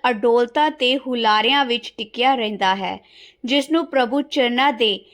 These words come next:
ਪ੍ਰੇਮ ਦੀ ਇਤਨੀ ਲਿਵ ਲੱਗਦੀ ਹੈ ਕਿ ਦਿਨ ਰਾਤ ਬਾਣੀ ਰਹਿੰਦੀ ਹੈ, ਜੋ ਆਪਣੇ ਗੁਰੂ ਦੇ ਸ਼ਬਦ ਨੂੰ ਸਦਾ ਟਿਕ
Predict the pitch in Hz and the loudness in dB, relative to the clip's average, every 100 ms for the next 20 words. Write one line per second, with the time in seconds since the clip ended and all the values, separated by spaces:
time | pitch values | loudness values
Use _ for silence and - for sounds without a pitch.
0 | _ _ 285 294 320 392 330 330 - 269 | _ _ 0 2 2 2 0 0 -2 -6
1 | 302 294 330 269 262 247 220 220 247 247 | 0 2 2 2 0 0 -2 -4 -2 -2
2 | 233 294 202 196 262 285 294 254 196 180 | 0 -2 -2 -2 0 2 2 0 -4 0
3 | 196 240 277 294 214 220 214 269 370 _ | 2 2 0 -2 0 0 0 -2 -6 _
4 | 226 233 202 190 190 196 190 240 - 233 | -6 -4 -4 -6 -8 -6 -4 -4 -2 -2
5 | 233 269 302 349 - - - - 233 277 | 0 2 2 0 -6 -20 -16 -6 -2 2
6 | 339 349 349 - 277 277 262 285 294 247 | 2 2 0 0 0 0 0 -4 -2 0
7 | 269 262 - 294 294 | -2 -2 -2 -2 -2